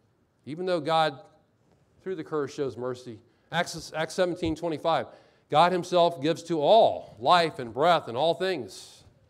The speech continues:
Always showing this mercy to us, his universal goodness. According to verse ten, "Even the works of God praise him. They give thanks to him."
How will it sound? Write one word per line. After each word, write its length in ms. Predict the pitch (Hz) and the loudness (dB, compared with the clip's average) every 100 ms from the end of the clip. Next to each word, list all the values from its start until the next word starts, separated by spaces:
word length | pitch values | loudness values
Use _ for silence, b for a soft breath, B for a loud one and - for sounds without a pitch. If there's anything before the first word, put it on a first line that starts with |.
| _ _ _ - | _ _ _ -20
Always 280 | 135 170 139 | -16 -14 -12
showing 280 | 165 151 127 | -8 -8 -8
this 260 | 113 - b b b b b _ - | -12 -16 b b b b b _ -6
mercy 320 | 135 165 131 | -4 -4 -6
to 220 | 104 110 | -8 -8
us, 280 | 90 - - _ _ | -10 -14 -20 _ _
his 260 | 101 - _ | -20 -20 _
universal 460 | 107 151 151 143 120 | -8 -6 -6 -8 -8
goodness. 440 | 131 147 101 - _ _ _ _ _ _ _ _ _ _ _ - | -8 -8 -12 -18 _ _ _ _ _ _ _ _ _ _ _ -2
According 220 | 180 180 | 0 2
to 60 | |
verse 200 | 156 165 | 0 -2
ten, 260 | - 202 180 | 0 0 2
"Even 160 | 175 165 | 0 0
the 80 | |
works 300 | 151 202 - | 4 2 2
of 100 | 151 | -6
God 360 | 127 117 104 101 - _ _ _ _ _ _ | -2 -2 -2 -6 -18 _ _ _ _ _ _
praise 340 | - 139 123 117 | -6 -2 -4 -6
him. 140 | 98 - _ _ _ | -12 -14 _ _ _
They 80 | 117 | -12
give 160 | 117 117 | -10 -8
thanks 220 | 117 101 | -10 -10
to 140 | |
him." 60 | 107 | -16